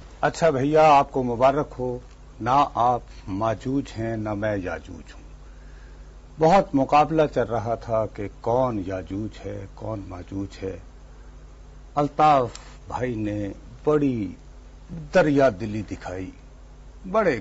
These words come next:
खुले दिल से माफ कर दिया, माफी मांग ली जिन्होंने याजूज माजूज कहा था। सर,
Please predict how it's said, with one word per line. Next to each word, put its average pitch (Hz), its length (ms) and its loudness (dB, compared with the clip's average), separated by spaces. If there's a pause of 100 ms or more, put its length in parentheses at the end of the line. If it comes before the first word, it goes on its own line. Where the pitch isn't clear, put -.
(140)
खुले 139 300 -4
दिल 92 200 -6
से 117 220 -8 (360)
माफ 117 500 2
कर 92 120 -8 (120)
दिया, 107 340 -4
माफी 127 500 -4
मांग 98 300 -6
ली 104 260 -6
जिन्होंने 92 360 -8
याजूज 90 640 -12
माजूज - 340 -14
कहा 151 220 -14
था। - 180 -20 (1200)
सर, - 280 -4